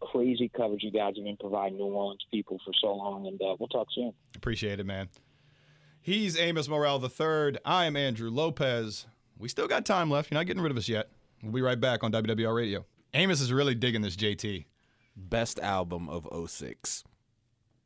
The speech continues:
Speaker 2: Period. Okay. He's Amos Morrell the third. I'm Andrew Lopez. We're sitting in for Seth Dunlap on The Last Lap here on W W L.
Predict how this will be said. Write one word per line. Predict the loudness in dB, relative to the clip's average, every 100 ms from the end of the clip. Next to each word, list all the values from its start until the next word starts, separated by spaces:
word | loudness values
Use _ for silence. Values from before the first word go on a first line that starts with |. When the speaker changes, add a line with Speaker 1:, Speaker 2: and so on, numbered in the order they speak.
| _ _ _ _ -18 -18 -6
Speaker 2:
Period. | 0 2 0 -4 _ _ _ _ _ _ _ _ _ _ _ _ -10
Okay. | -8 -4 -6 -8 _ _ _ -20 _ -2
He's | 2 4
Amos | 4 2
Morrell | 4 2
the | 2
third. | 4 4 4 -2
I'm | -2 2
Andrew | 2 2 4
Lopez. | 2 4 2 2 0 -6 -2
We're | 0
sitting | 2 2 2
in | 2
for | 0
Seth | 0 0 2
Dunlap | 2 4 2 2
on | 2 2
The |
Last | 2 4 2
Lap | 2 0 0
here | 0 -2
on | 0
W | 0 0 0
W | 0 2 4
L. | 4 2